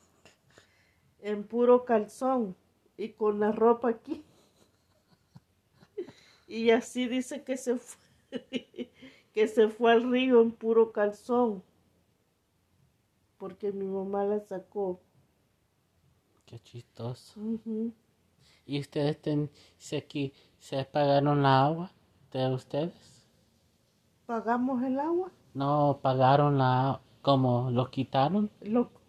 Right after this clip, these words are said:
Speaker 1: lo cortaron porque ya no lo pudieron pagar. Porque
Speaker 2: Oh.
Speaker 1: ya no estaba mamá Lucita.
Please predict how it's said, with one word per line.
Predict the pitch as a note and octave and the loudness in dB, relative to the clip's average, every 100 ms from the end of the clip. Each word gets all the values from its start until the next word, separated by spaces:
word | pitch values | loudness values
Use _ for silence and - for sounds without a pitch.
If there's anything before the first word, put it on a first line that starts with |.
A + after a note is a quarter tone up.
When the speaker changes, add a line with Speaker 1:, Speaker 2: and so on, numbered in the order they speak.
| _ | _
Speaker 1:
lo | F#3+ A3 G#3+ | -2 -2 0
cortaron | A3 G#3 - G#3+ A#3+ B3 | -2 -4 0 2 4 2
porque | B3 A#3+ A3+ | -4 -4 0
ya | G#3 G#3+ | 2 2
no | A3 | 2
lo | A3+ A3 | 2 0
pudieron | G#3+ G3+ G3+ G#3+ A3 | -2 0 0 2 -2
pagar. | G#3+ F#3+ F3 G#3+ A#3+ E3+ _ _ _ _ | -6 -6 -2 -2 -2 -6 _ _ _ _
Porque | G#2+ G#2+ A2 A2 A2 A2 A2 | -6 -2 2 4 4 2 2
Speaker 2:
Oh. | |
Speaker 1:
ya | G3+ G#3 | 2 2
no | A3 | 0
estaba | A3+ A3 G#3+ A3 | -2 -4 -2 0
mamá | A3 G#3 G#3 G#3 | 0 -2 -4 -4
Lucita. | G3+ G3+ - A#3 A#3 - | -8 -12 -10 -8 -8 -12